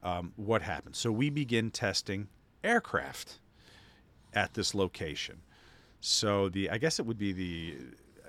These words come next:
the Navy and the Air Force, uh, b-, begin to send low-flying aircraft, right,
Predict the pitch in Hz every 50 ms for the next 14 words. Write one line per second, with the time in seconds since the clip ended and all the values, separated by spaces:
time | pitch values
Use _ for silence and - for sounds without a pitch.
0 | - - - 101 110 117 120 147 208 285 285 165 135 120 113 117 123 110 92 90
1 | 87 90 101 104 95 - - - 73 76 69 - - - - - - - - -
2 | - - - 82 85 85 87 - - - - - - - 104 - 113 - - 117
3 | - 120 113 104 139 156 175 - 165 139 - - 143 131 127 120 110 107 113 113
4 | 120 117 - - 120 120 113 107 101 98 - 104 101 101 - - - 78 64 62
5 | - - - - - - 80 82 85 85 98